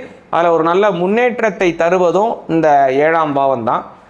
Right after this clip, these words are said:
அதனால நண்பர்களுடன் சேர்ந்து ஒரு கூட்டு தொழில் செய்து அதன் மூலமாக ஒரு முன்னேற்றத்தை அடையக்கூடிய அமைப்புகளையும் குரு பகவான் கடகராசிக்காரங்களுக்கு உருவாக்குறார்.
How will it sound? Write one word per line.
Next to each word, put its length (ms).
அதனால 320
நண்பர்களுடன் 840
சேர்ந்து 380
ஒரு 160
கூட்டு 380
தொழில் 300
செய்து 500
அதன் 380
மூலமாக 580
ஒரு 200
முன்னேற்றத்தை 880
அடையக்கூடிய 600
அமைப்புகளையும் 800
குரு 200
பகவான் 420
கடகராசிக்காரங்களுக்கு 1000
உருவாக்குறார். 640